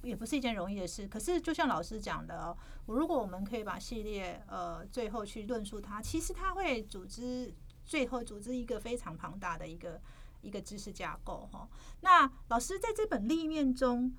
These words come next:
老师要不要讲讲老师你对立面的一个想法？因为这次我们在做立面的分类的时候，老师自己也挣扎很多，对不对？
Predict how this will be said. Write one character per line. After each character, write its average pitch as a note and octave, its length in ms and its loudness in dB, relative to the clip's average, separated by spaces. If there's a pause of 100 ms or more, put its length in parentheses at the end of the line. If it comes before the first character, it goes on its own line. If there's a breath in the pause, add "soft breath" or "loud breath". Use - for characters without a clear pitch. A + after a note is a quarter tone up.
(120 loud breath)
老 A#3+ 80 4
师 D#4+ 100 4
要 A4 80 4
不 A4+ 60 4
要 G#4+ 40 8
讲 B3+ 220 6
讲 G3+ 280 2
老 G3 120 -2
师 G4+ 160 -6
你 E4 100 0
对 D#4 200 4
立 C4+ 160 4
面 A#3+ 260 4
的 G3 160 -6
一 G3 100 -6
个 G3+ 120 -6
想 F#3+ 240 -6
法？ G3 120 -2
因 D4 80 0
为 F#4+ 80 -2
这 F#4+ 120 -2
次 F4 200 -2
我 A3+ 120 0
们 F3 120 -4
在 A#3+ 220 0
做 A#3 200 -2
立 B3+ 120 2
面 A#3 160 0
的 G3 80 -2
分 G#3 240 -6
类 G3 140 -2
的 F3+ 100 -4
时 E3+ 220 -4
候， F3+ 260 -2 (400 loud breath)
老 A#3 100 4
师 G4 160 2
自 A4 120 4
己 A#3+ 100 0
也 F3+ 80 0
挣 A3+ 180 -2
扎 A3+ 220 -2
很 F3+ 220 -10
多， - 180 -12
对 - 100 -10
不 - 120 -14
对？ - 180 -10